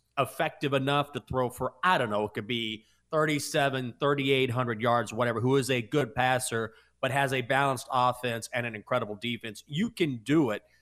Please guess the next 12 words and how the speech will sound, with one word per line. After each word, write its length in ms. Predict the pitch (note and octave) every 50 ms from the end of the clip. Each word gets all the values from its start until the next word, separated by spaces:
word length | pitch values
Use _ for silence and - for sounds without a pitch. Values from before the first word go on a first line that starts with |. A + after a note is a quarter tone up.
| _ _ _ -
but 200 | C#3+ D3 D3+ - D3+
we 80 | D3+
tend 180 | D3 - G3 F#3+
to 80 | F3+ D#3+
think 300 | - E3+ E3+ D#3+ - D#3
of 100 | C#3 -
things 240 | C#3+ D3 C#3+ C3+
like 220 | C#3+ C3 B2+ A#2+ -
this 200 | C3 B2 - -
in 120 | - C3 A2+
extremes, 560 | G#2 - - - - C3 A2+ G#2 F#2+ - -
right? 240 | A2 A2 A2+ A2+